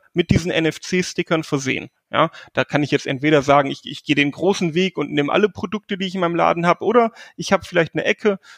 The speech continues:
mit, äh, keine Ahnung, Einlegesohlen und, äh, fünf Stück und die gibt's in, zu jedem hab ich ein Werbevideo vorbereitet oder der Hersteller stellt mir zu jeder davon ein Werbevideo zur Verfügung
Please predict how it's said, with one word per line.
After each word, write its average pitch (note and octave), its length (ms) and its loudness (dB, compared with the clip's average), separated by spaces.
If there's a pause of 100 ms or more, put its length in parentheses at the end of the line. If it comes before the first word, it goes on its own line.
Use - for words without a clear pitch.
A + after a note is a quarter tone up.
(140)
mit, E3+ 240 0
äh, D#3+ 400 2 (180)
keine D#3 300 0
Ahnung, E3 440 2 (200)
Einlegesohlen E3 880 2 (300)
und, D3+ 260 0 (100)
äh, C#3+ 380 -2 (160)
fünf E3+ 320 -4
Stück - 460 -6
und D3+ 260 -2
die D#3+ 80 -6
gibt's - 220 -2
in, D#3+ 160 -2 (320)
zu - 120 -8
jedem F3 300 2
hab D#3+ 100 2
ich D#3 140 -2
ein C#3+ 120 -4
Werbevideo G3+ 520 0
vorbereitet F3+ 680 0
oder C#3+ 260 2 (240)
der C3+ 80 0
Hersteller E3 640 2
stellt D#3+ 300 -2
mir D3 120 -4
zu - 160 -10
jeder D3+ 220 2
davon C#3+ 360 -2
ein C3+ 40 -6
Werbevideo C#3+ 460 -4
zur - 180 -12
Verfügung C4 560 -6